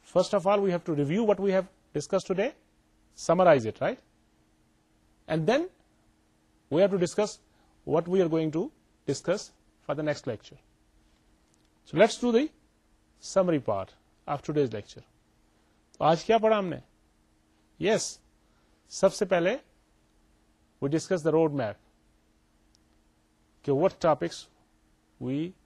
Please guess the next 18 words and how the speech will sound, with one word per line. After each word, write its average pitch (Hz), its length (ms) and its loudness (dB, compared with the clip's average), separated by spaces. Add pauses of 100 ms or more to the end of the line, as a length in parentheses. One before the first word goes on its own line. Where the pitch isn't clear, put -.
(140)
are 120 80 -12
planning 160 380 -4 (120)
to 147 60 -2 (580)
cover 156 280 -2
during 139 320 -6 (380)
this - 200 -8
subject. 110 440 -12 (560)
These 131 360 -6
are 123 120 -2
our 123 60 -4
lecture 123 420 -6
of 127 160 -6 (420)
next 139 220 -8
forty-four 135 560 -6 (500)
or 117 60 -8
forty-three 127 400 -8
more 120 180 -4
lectures. 117 440 -12